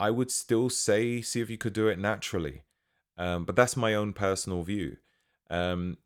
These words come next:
if you are a person who are looking to be a professional, an I F B B professional or naba, or, you know,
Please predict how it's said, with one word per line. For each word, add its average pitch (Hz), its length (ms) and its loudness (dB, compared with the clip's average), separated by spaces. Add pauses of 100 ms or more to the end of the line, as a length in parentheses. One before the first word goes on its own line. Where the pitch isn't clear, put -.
(120)
if - 260 -2
you 156 260 0
are 107 680 4 (580)
a 92 40 -14
person 104 580 -2
who 85 640 -4 (840)
are 85 100 -4
looking 95 360 -4
to 85 140 -8
be 87 340 -4
a - 60 -14
professional, 85 760 -6
an 76 240 -6
I 92 180 -4
F 95 240 -6
B 92 280 -4
B 90 320 -4
professional 90 960 -4
or 67 140 -8
naba, 90 760 0 (380)
or, 76 400 -2
you 87 140 -8
know, 76 340 -4